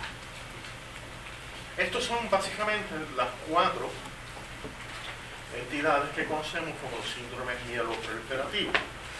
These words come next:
Se las presento ahora porque, además de las cosas que le he dicho, tienen otras cosas en común. La primera es leucemia crónica mieloide, la segunda es policitemia rubra vera o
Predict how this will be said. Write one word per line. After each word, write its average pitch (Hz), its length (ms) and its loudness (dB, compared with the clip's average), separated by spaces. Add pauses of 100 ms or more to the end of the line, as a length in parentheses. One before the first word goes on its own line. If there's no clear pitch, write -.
(680)
Se 151 100 10
las 147 80 10
presento 190 460 2
ahora 185 400 8 (680)
porque, 127 360 4
además 123 400 6
de 180 80 4
las 175 180 2
cosas 175 300 2
que 160 80 0
le 156 100 4
he 151 40 4
dicho, 170 340 0
tienen 123 200 -2
otras - 300 -2
cosas - 240 -4
en 113 240 -6
común. - 220 -6 (1900)
La 147 140 8
primera 139 480 8
es - 340 2 (420)
leucemia 127 440 0
crónica 131 420 2
mieloide, - 440 2 (1040)
la - 80 0
segunda 123 540 2
es 120 60 2 (100)
policitemia 127 600 -2 (340)
rubra 139 480 2 (400)
vera 98 300 0 (420)
o - 20 -4